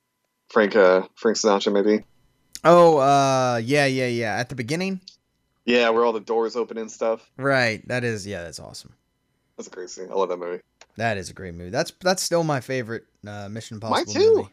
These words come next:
Speaker 1: Yeah.
Speaker 2: Rogue Nation was
Speaker 1: I mean, I,
Speaker 2: great.
Speaker 1: I
Speaker 2: Fallout was great. I still like Ghost Protocol better.
Speaker 1: I'm, I'm the same.
Speaker 2: By a little
Speaker 1: Yeah.
Speaker 2: bit.
Speaker 1: Yeah, they're, like, the last four have all been really good, and then the first one's great, but, uh,
Speaker 2: Yeah.
Speaker 1: yeah,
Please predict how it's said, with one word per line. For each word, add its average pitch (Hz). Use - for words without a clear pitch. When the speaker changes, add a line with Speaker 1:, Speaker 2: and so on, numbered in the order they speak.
Speaker 1:
Yeah. -
Speaker 2:
Rogue 196
Nation 208
was 156
Speaker 1:
I -
mean, 160
I, 202
Speaker 2:
great. 233
Speaker 1:
I -
Speaker 2:
Fallout 185
was 165
great. 185
I 127
still 156
like 151
Ghost 139
Protocol 123
better. 95
Speaker 1:
I'm, 170
I'm 160
the 190
same. 151
Speaker 2:
By 180
a 170
little 110
Speaker 1:
Yeah. 92
Speaker 2:
bit. 87
Speaker 1:
Yeah, 165
they're, 143
like, 135
the 131
last 190
four 151
have 139
all 131
been 123
really 123
good, 147
and 127
then 123
the 113
first 165
one's 107
great, 98
but, 92
uh, 87
Speaker 2:
Yeah. 101
Speaker 1:
yeah, 110